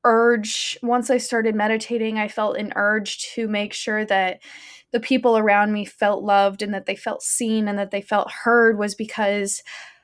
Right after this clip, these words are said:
I wanted that for myself as well. But I also, it was because I f-, I did feel heard, and I did, they took the time of day to do that for me, make sure that I felt loved and heard and seen and that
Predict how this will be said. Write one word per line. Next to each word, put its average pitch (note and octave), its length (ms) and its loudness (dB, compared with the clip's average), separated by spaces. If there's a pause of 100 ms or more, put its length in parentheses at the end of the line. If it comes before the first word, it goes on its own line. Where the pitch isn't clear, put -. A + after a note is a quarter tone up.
(260)
I C4+ 160 4
wanted B3+ 300 4
that G#3+ 160 0
for - 120 -6
myself A3 480 -2
as G#3+ 140 -6
well. G#3 260 4
But B3+ 240 2
I B3+ 220 4
also, A3+ 480 0
it C4 100 4
was C4 140 2
because C#4 340 0
I B3+ 140 2
f-, - 340 -10 (140)
I C#4 140 2
did F4 240 -2
feel G#3 340 -2
heard, G3 360 -2
and G#3 140 -4
I A3+ 80 -2
did, A3+ 300 -4
they C4 160 2
took C4+ 300 -6
the B3 100 0
time A#3+ 260 -2
of A#3 60 -2
day A#3+ 160 2
to A#3 80 0
do A3+ 220 -2
that G3+ 220 -2
for - 160 -12
me, B3+ 380 -2 (460)
make A3+ 180 0
sure C4 160 0
that A3 140 2
I A3+ 120 0
felt A3 300 2
loved F#3+ 300 2
and G3+ 120 -6
heard A3 380 0
and G#3 160 -8
seen A3 460 -2
and G3+ 120 -4
that G3+ 180 2